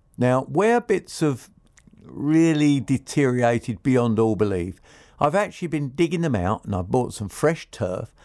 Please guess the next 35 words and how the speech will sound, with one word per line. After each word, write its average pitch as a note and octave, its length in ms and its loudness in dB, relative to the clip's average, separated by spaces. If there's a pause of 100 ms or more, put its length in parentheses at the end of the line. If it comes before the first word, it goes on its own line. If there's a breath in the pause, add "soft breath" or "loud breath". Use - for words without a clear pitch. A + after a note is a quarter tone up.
(240 soft breath)
So - 120 -6
what E3+ 100 2
I've G#3+ 140 0
done B2+ 200 -2
is A#2 220 -4
I, A2 200 -4 (220)
I, A2 80 -4 (160)
I A#2+ 100 0
dig F3 300 -2
down A#2+ 400 -2 (360 soft breath)
only G#3 200 0
about A3 240 0
an G3+ 140 0
inch, - 480 -4 (920 soft breath)
dig F3+ 200 0
that G3 220 2
off, G#2+ 360 -2 (100)
get - 160 -2
rid C3 160 0
of G2+ 80 0
that A2+ 220 -2
'cause A#2 120 -10
that's B2 220 -4
fibrous, - 840 -4
all C#3+ 220 0
old A#2+ 240 -2
fibre F2 580 -4
in C#2 140 -12
that. D2+ 260 -12 (320 soft breath)
And D3+ 180 0
then A3 420 0
I D#3+ 80 -2
just - 320 -4
lightly F3+ 560 -2
scrape - 880 -4